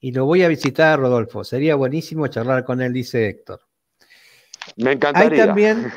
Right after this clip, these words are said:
Speaker 2: <laughs>
Speaker 1: este, un señor Andrés que dice que son puras mamadas lo que dices.
Speaker 2: Me
Speaker 1: Sandra
Speaker 2: parece bien,
Speaker 1: dice,
Speaker 2: Andrés.
Speaker 1: Sandra dice: eh, "Tiene razón este hombre".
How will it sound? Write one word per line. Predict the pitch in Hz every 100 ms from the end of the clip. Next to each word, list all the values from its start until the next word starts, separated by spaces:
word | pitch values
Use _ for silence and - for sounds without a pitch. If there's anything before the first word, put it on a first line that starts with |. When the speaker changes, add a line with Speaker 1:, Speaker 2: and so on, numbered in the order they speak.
| 135
Speaker 2:
<laughs> | 113 143
Speaker 1:
este, | 135 117 - 143
un | 170
señor | - 165 165
Andrés | 160 170 185 190
que | 180
dice | 151 160 185 165
que | 156
son | 143 143 139
puras | 151 180 151
mamadas | 147 139 143 147 170 180 -
lo | 147 127 131
que | 117
dices. | 107 87 - - - _
Speaker 2:
Me | 160 170 _ _ _ _ _ - - _ _
Speaker 1:
Sandra | 147 185
Speaker 2:
parece | 214 196
bien, | 160
Speaker 1:
dice, | 143
Speaker 2:
Andrés. | 127 135 139 - - _ _ _
Speaker 1:
Sandra | _ 170 180 180 170
dice: | 175 - 175 170 - - _
eh, | 127 123 123 120 120 120 120 120
"Tiene | 160 165
razón | 156 147 175 156
este | - 139
hombre". | 110 98 92 95